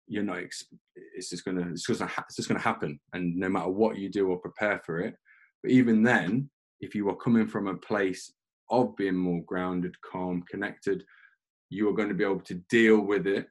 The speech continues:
come up with a plan, move forward quicker than if you just bumble through life thinking, "Yeah, I'm gonna be positive, gonna be positive, gonna be positive."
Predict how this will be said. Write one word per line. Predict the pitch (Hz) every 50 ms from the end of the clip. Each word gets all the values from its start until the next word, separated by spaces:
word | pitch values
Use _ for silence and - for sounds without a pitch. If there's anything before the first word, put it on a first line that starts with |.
| _ _ _ _ _ _ _ _ -
come | - 104 104
up | -
with | - 98 87
a | 90
plan, | - - - - 107 98 95 98 113 120 127 _ _ _ -
move | - 104 101 92
forward | - - - 120 117 117 113 101 90 92 95 - - _
quicker | - 113 101 - - 101
than | 87 95 95 92 90
if | 90 -
you | 98
just | 90 95 92 - -
bumble | 107 104 98 92 92 90
through | - - 90 90
life | 92 95 95 90 90 -
thinking, | 92 92 87 - 87 90
"Yeah, | 95 87
I'm | - 98
gonna | 95 92 90
be | 90
positive, | - - 95 90 87 - -
gonna | 95 92
be | 87 90
positive, | 87 - 92 90 87 82
gonna | 78 92 87
be | 87 90
positive." | - 92 90 87 - 87 87